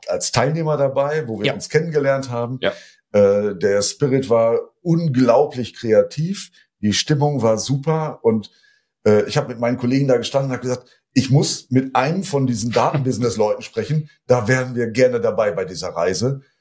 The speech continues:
Speaker 1: Und, äh, äh, beim, äh, dem Ausblick dessen, was jetzt kommt, im nächst-, nächstes Jahr im März, ich freue mich so, dass wir dabei sein dürfen, dass ihr uns da als Partner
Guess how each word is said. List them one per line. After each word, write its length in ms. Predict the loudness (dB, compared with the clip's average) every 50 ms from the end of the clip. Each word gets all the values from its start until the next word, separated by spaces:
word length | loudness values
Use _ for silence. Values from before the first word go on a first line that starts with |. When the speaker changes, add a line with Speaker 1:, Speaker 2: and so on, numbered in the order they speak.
| _ _ _ _
Speaker 1:
Und, 520 | 2 2 4 4 2 -2 -4 -4 -6 -6 -4 -2
äh, 60 | 0
äh, 640 | 0 0 0 -2 -6 -6 -8 -10 -12 -10 -8 -8 -6 -4 0
beim, 380 | 2 2 2 2 -2 -10 -16 _ _ -18
äh, 520 | -12 -10 -8 -6 -6 -6 -6 -8 -8 -10 -14 _ _ _
dem 320 | -20 -10 _ -4 -4 -2 2 4
Ausblick 460 | 4 4 4 2 -4 -6 -8 -6 -2
dessen, 300 | 0 0 0 0 0 0
was 180 | 0 0 0
jetzt 240 | -2 -4 -4 -4 -2
kommt, 480 | 0 0 0 0 -4 -10 -12 -18 _ _ -16
im 180 | -14 -14 -10 -4
nächst-, 380 | -2 -2 -2 -2 -4 -8 _ -2
nächstes 320 | -2 -2 0 -2 -2 2
Jahr 140 | 2 2 2
im 100 | 2 0
März, 380 | 0 2 0 0 0 -4 -10 _ _ _ _ _ _ _ -4
ich 200 | -4 -4 -2 0
freue 240 | 4 4 4 4 4
mich 140 | -2 -6 -4
so, 100 | -4 -2
dass 200 | -2 -2 -2 -2
wir 100 | -2 0
dabei 300 | 0 2 2 2 0 2
sein 220 | 0 -2 -4 -4
dürfen, 380 | -2 -2 -2 -2 -2 -4 -2 0
dass 200 | 0 0 0 -2
ihr 200 | -2 -2 -2 -2
uns 220 | -4 -6 -4 2
da 120 | 4 4 4
als 320 | 4 0 -4 -6 -6 -8 -6
Partner 540 | -2 0 0 0 0 -2 -2 0 -2 -2